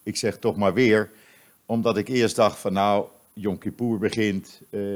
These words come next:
over een aantal uren. Eh, ik zal niet in de stemming zijn of geen tijd hebben, maar ja, ik heb besloten toch even een korte podcast, eh, eh, te doen.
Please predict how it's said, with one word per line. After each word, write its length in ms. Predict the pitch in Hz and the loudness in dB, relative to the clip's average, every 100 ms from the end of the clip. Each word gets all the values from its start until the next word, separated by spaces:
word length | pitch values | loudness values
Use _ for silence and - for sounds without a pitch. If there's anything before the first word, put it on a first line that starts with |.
| 95 87 101 | -6 -4 -4
over 200 | 98 101 | -2 -2
een 100 | 98 | -2
aantal 320 | 90 101 95 | -2 -4 -4
uren. 360 | 92 87 92 - _ _ _ _ _ _ _ | -2 -2 -4 -6 _ _ _ _ _ _ _
Eh, 300 | 78 67 69 - - - 50 50 | -16 -14 -14 -14 -16 -20 -20 -20
ik 120 | - - | -20 -6
zal 180 | 104 | -2
niet 180 | 98 120 | -2 -2
in 140 | 113 101 | -2 -2
de 60 | |
stemming 420 | 90 123 104 107 | 0 0 0 -2
zijn 440 | 95 107 101 101 95 | 0 2 2 0 -4
of 80 | 78 | -8
geen 220 | 95 95 | -10 -4
tijd 300 | 113 104 98 | 0 0 0
hebben, 400 | 104 101 95 98 | -2 -2 -2 -2
maar 400 | 123 143 135 120 _ _ _ _ _ _ _ | 0 2 0 -4 _ _ _ _ _ _ _
ja, 280 | 165 170 160 | 4 6 6
ik 240 | 143 147 | 2 -2
heb 120 | 151 127 | -2 -2
besloten 540 | 135 143 127 123 123 | 0 4 4 2 0
toch 200 | 135 123 | 2 4
even 260 | 120 107 104 | 4 2 0
een 100 | 95 | -4
korte 300 | 143 127 123 | -4 -4 -6
podcast, 760 | 123 110 - 101 - - - | -6 -6 -4 -6 -6 -14 -8
eh, 540 | 101 95 90 87 85 76 | -4 -2 -2 -4 -6 -10
eh, 60 | - - - _ _ 82 78 76 60 65 | -14 -20 -20 _ _ -16 -14 -14 -16 -12
te 100 | - | -4
doen. 380 | 117 120 117 - | 0 0 0 -6